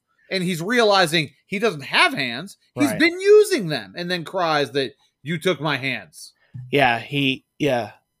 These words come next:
Speaker 2: He, he, his, like, bandages catch on fire.
Speaker 1: Right.
Speaker 2: And he sees it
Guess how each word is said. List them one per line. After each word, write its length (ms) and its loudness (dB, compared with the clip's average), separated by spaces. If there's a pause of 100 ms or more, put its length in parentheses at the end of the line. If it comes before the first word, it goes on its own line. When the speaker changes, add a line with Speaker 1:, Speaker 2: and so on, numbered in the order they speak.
(120)
Speaker 2:
He, 300 0
he, 300 -2
his, 240 0
like, 240 -2
bandages 520 -2
catch 280 -2
on 160 -6
fire. 520 -6 (320)
Speaker 1:
Right. 240 -2
Speaker 2:
And 80 -6
he 120 -10
sees 500 -2
it 180 -12